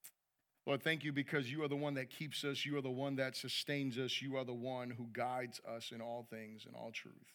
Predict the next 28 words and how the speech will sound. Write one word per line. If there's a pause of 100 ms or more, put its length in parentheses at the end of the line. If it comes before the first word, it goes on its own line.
(1160)
And
so
I
pray
today,
God,
that
we
would
be
a
people
who
are
offensive
in
our
faith.
Not, (280)
not
only
offensive,
because
we
will
be
offensive,
God,